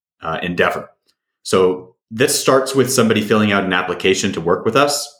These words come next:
We then vet the application to make sure that they're a good fit, hop on a discovery call, get an understanding of what they're trying to build, and then tell them, you know, roughly what we think that's gonna look like.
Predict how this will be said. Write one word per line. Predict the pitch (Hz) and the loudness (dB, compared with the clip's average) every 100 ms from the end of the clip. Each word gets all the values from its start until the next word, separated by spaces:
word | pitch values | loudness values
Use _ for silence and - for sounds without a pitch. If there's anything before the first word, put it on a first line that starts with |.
| _ _ _ _ _ _ _ _ - | _ _ _ _ _ _ _ _ -8
We | 123 113 | 0 2
then | 117 104 95 - | 2 0 -2 -8
vet | 92 110 107 - 104 | -4 -2 -2 -4 -2
the | 95 90 - - - | -2 -2 -6 -18 -4
application | 104 90 - 117 113 151 | -4 -2 -2 -2 0 0
to | |
make | 101 98 | 2 0
sure | - | 0
that | 104 - | -2 0
they're | 92 87 | 0 0
a | |
good | 87 82 | -2 -4
fit, | - 127 127 - _ _ _ _ | 0 0 0 -6 _ _ _ _
hop | - 107 107 | -2 0 2
on | 104 | 0
a | 95 | 0
discovery | - - 117 117 113 | -2 -2 0 2 2
call, | 110 110 104 104 101 - _ _ _ - | 2 0 2 2 -2 -10 _ _ _ -2
get | 143 | 0
an | 151 | 2
understanding | 139 110 - 113 123 123 | 2 0 0 2 4 2
of | 110 | 2
what | 104 | 0
they're | 90 | 0
trying | - 101 92 82 | -2 -2 -2 -4
to | 78 | -6
build, | 82 95 131 151 - _ _ _ _ | 0 2 2 0 -10 _ _ _ _
and | 90 92 92 90 - | -2 0 0 -2 0
then | 92 98 101 101 - | 2 2 0 -2 -6
tell | 104 101 | -2 2
them, | 107 104 104 - - | 2 2 -2 -8 -6
you | 98 | -4
know, | 85 | 0
roughly | 92 101 104 | 0 0 -2
what | 101 98 | 0 0
we | 104 | 0
think | 110 104 | -2 -2
that's | 104 - | -2 0
gonna | 107 | 0
look | 98 123 - | 2 0 -2
like. | 73 - | -6 -6